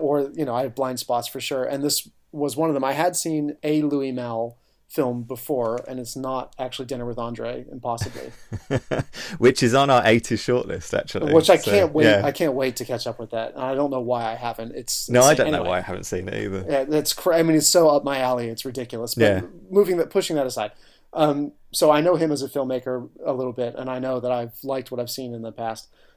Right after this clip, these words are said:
Speaker 1: Uh, but for whatever reason, didn't really know this film. I love Jean Marot. She's a genius and brilliant. Somehow I still didn't know this. I love Miles Davis.
Speaker 2: Yeah.
Speaker 1: He's one of the greatest musicians of the twentieth
Speaker 2: Yeah.
Speaker 1: century.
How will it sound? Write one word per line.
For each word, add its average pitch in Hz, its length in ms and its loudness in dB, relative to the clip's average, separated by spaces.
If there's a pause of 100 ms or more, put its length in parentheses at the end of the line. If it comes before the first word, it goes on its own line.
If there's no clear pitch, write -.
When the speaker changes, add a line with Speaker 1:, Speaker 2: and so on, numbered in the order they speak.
(120)
Speaker 1:
Uh, 127 160 2
but 123 220 -6
for 143 80 -4
whatever 143 280 2
reason, 123 300 -2
didn't 135 320 -4
really 123 280 -4
know 123 240 -4
this 117 180 -6
film. 123 160 -8
I 113 60 -6
love 143 220 0
Jean 135 200 -2
Marot. 127 460 -4 (120)
She's 120 320 -8
a 117 40 -10 (140)
genius 127 560 -6
and 120 160 -12
brilliant. 143 380 -2 (200)
Somehow 139 340 0
I 127 80 2
still 135 360 -4
didn't 135 180 -4
know 131 100 -6
this. 120 160 -6
I 127 120 -10
love 147 280 2
Miles 131 320 0
Davis. 156 520 2 (520)
Speaker 2:
Yeah. 98 120 0
Speaker 1:
He's 139 320 0 (100)
one 147 180 0
of 131 40 0
the 131 60 2
greatest 127 240 2
musicians 131 460 -2
of 123 40 -6
the 117 60 -8
twentieth 123 320 -6
Speaker 2:
Yeah. 147 60 2
Speaker 1:
century. 131 320 0